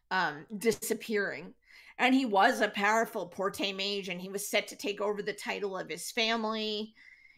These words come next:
et cetera, et cetera, and, um, just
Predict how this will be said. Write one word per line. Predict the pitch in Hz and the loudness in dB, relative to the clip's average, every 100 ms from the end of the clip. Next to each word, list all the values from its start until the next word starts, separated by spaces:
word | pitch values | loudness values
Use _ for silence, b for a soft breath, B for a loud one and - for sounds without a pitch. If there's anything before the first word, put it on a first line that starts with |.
| _ | _
et | 226 180 | -4 0
cetera, | - 180 151 | -2 -2 -4
et | - | -6
cetera, | - 226 220 214 214 214 233 240 _ _ | 0 2 4 4 4 2 -2 -10 _ _
and, | 202 196 180 185 190 | -2 0 0 -4 -2
um, | 160 160 180 - _ _ _ _ _ _ _ _ | -2 -2 -6 -16 _ _ _ _ _ _ _ _
just | 220 214 | -4 -4